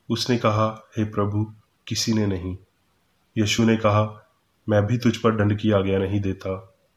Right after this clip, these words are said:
जा और फिर पाप न करना।" लूका।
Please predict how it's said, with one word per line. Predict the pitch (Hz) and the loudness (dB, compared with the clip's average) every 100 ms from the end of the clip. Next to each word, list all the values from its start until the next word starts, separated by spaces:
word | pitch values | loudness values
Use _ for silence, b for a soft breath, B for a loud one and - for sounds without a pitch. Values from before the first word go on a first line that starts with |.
| _ _ | _ _
जा | 101 107 104 113 - _ _ - | 0 2 2 0 -12 _ _ -4
और | 110 110 | -4 -4
फिर | 127 | -8
पाप | 120 104 95 | 0 0 0
न | 101 | -4
करना।" | 101 92 85 85 - _ _ _ _ _ _ _ _ _ _ _ _ _ _ _ _ _ _ _ _ _ _ _ _ _ _ _ _ _ _ _ _ _ _ _ _ 107 | -6 -8 -8 -12 -18 _ _ _ _ _ _ _ _ _ _ _ _ _ _ _ _ _ _ _ _ _ _ _ _ _ _ _ _ _ _ _ _ _ _ _ _ 0
लूका। | 104 104 104 104 | 0 0 -2 -2